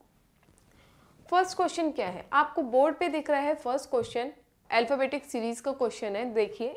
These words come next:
एईआई, डीएचएल, आईएमएन क्वेश्चन मार्क, क्या आएगा? इस क्वेश्चन में क्वेश्चन मार्क वाले प्लेस पे कौन सा हमारा लेटर आएगा, कैसे फाइंड करोगे?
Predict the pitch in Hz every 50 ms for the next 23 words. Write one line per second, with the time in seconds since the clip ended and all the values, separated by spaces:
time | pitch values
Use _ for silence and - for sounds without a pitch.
0 | - - _ 233 269 311 349 339 - - 294 311 320 311 - 233 214 214 190 220
1 | 262 - - - - _ _ _ _ _ _ _ 226 196 254 277 311 320 - -
2 | 277 294 285 - - - 214 208 202 220 - - - _ - 262 302 320 311 -
3 | 277 285 285 - 294 311 320 302 - 339 339 - - 359 339 285 233 185 165 185
4 | - - - - _ _ _ _ _ _ _ _ _ _ - - - 311 294 277
5 | 269 262 254 214 196 185 - - - - _ _ _ _ _ _ _ _ _ _
6 | _ _ _ _ - - _ _ _ _ _ _ _ _ _ _ _ _ _ -
7 | - - - _ - _ _ - 359 359 - - - 330 294 - - - 277 240
8 | 233 220 233 262 254 - - 294 294 302 - 381 392 359 311 262 233 220 220 -
9 | - 233 220 220 220 220 226 226 220 220 220 - - - 294 294 294 - - 277
10 | 269 269 269 277 285 269 302 320 320 320 285 240 226 202 190 196 220 247 262 285
11 | 277 285 285 262 233 214 185 175 196 226 - 311 302 302 - 311 - - 226 190
12 | 180 180 180 - 185 185 185 190 196